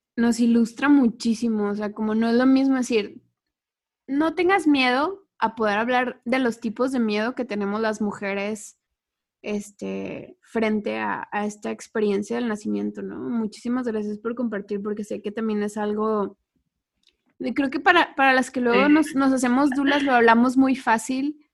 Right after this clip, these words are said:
Speaker 1: pero sé que, pues, a ti te costó un parto decirlo, o sea, te costó
Speaker 2: Sí.
Speaker 1: no sé cuánto tiempo poder decir,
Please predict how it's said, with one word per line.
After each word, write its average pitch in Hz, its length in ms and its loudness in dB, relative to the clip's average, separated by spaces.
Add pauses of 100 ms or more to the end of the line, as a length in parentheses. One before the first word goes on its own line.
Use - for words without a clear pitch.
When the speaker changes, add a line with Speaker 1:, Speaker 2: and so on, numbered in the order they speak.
(160)
Speaker 1:
pero 233 240 2
sé 226 260 -4
que, 254 520 -2 (200)
pues, 233 180 2
a 214 100 -2
ti 208 120 -10
te 262 160 -4
costó 240 480 -2
un 240 240 4
parto 226 380 2
decirlo, 233 640 -6 (100)
o 220 40 -16
sea, 208 200 -6
te 202 140 -10
costó 214 500 -6
Speaker 2:
Sí. 226 240 2
Speaker 1:
no 190 80 -8
sé - 180 -14
cuánto 233 360 -2
tiempo 226 480 -4
poder 208 440 -6 (400)
decir, 226 500 -2